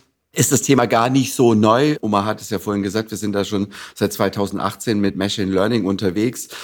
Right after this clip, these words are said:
Es hat jetzt gerade nur noch ein anderes Gesicht bekommen mit der Gen A I, äh, damit wir selber produzieren können und es selber mit der K I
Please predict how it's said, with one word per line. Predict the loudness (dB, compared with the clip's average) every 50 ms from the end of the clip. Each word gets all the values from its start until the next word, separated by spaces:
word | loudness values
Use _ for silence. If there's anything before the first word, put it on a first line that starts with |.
| -18 -10 -6
Es | -4 -2 -2 0
hat | -2 -2
jetzt | -2 -6 -6 -2
gerade | -2 0 0 0
nur | 0 0
noch | 2 2 0
ein | 0
anderes | 0 -2 -2 -2 -4 -8 -6
Gesicht | -6 -4 -4 -6 -4
bekommen | -6 -6 -2 0 0 0
mit | 0 0 0
der | 0
Gen | -2 -2 -2 -2 -2 -2 -2
A | 0 2 2 2 2 2 2 2
I, | 2 2
äh, | 2 2 0 0 0
damit | 0 -2 0 -2 -4 -4 -2
wir | -4 -2 -2
selber | 0 0 0 -2 -4 -6
produzieren | -8 -10 -10 -10 -10 -12 -10 -6 -4 -2 -2 -4 -4
können | -2 -2 -2 -2 -2 -6 -10 -16 -18 -16 -6 0
und | 2 4 4 4 4 2 -2 -4 -4
es | -4 -4 0
selber | 2 2 2 2 0
mit | -2 -2
der | -4 -6
K | -8 -8 -8 -8
I | -6 -6 -4 -2 -2 -2 -2